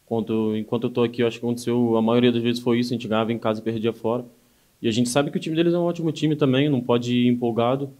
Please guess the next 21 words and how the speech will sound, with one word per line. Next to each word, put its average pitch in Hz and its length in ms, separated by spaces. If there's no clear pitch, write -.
Os - 60
caras 104 220
tão 117 100
numa, 117 260
uma 113 140
final 117 240
de 113 80
Libertadores, 117 720
e 101 520
o 113 340
que 113 100
a 113 40
gente 123 160
disse, 143 200
é 110 40
um 101 40
clássico, 120 380
então 110 180
eles 113 160
também 120 200
vão, 143 340